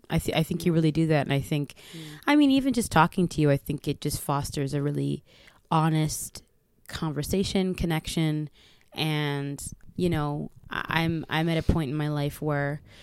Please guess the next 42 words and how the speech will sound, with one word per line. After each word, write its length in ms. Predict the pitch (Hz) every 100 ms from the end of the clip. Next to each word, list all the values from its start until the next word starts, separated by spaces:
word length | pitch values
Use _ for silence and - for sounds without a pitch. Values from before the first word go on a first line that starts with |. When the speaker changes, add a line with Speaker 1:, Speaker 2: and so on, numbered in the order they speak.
| - - - - - - - - _ - - -
Speaker 1:
I'm 140 | 175
just 260 | 185 151 -
realizing 760 | 156 160 160 151 143 151 156 156
the 100 | 151
connection 760 | - 170 143 - - 170 180
that 160 | 170 147
every 640 | - 147 135 147 143 143 -
moment 600 | - 156 147 147 147 -
in 140 | 147
life 320 | 143 131 131 -
has 100 | 139
had 300 | 139 135 135
to 100 | 139
bring 240 | 143 139
me 120 | 143
to 160 | 135 -
where 180 | 139 131
I 40 | 131
am 260 | 131 127
right 160 | 131 131
now. 440 | 135 131 135 226
Speaker 2:
Hmm. 240 | 247 165 160 - -
Speaker 1:
And 280 | 151 143 139
I 120 | 135
think 400 | - - 135 -
that 220 | 139 131
there's 200 | 135 139
no 140 | 143 135
coincidences. 1000 | - 135 131 151 139 135 151 139 131 -
And 140 | 160
there's, 140 | 156
that's 180 | 139 165
the, 140 | - - -
the 80 |
part 260 | 170 - 151
of, 220 | 156 139 - -
like, 200 | 147 147
religion 380 | 156 135 131
that's, 220 | 156 135 139
like, 100 | 127
stayed. 380 | - 127 156
Like, 180 | 170 135